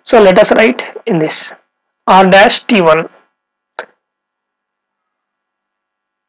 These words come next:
R dash T naught, the content of P C will be loaded into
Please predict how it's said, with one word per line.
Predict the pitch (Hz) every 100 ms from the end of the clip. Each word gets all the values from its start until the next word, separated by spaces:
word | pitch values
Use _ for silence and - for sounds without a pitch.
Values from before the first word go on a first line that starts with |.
| _ _ _ _ _ -
R | 190 185
dash | 180 180 127 - - - - _ _ _ _ _ _ _ _ _
T | 220 196
naught, | 190 214 277 - - _ _ _ _ _ _ _ _ _ _ _ _ _ _ _ _ _ _ _ _ _ _ _ _ _ _ _ _ -
the | 214 -
content | 226 214 220 196
of | 190 - -
P | 226
C | 185 226
will | 180 165
be | 175
loaded | 175 185 180
into | 185 170 262 415 -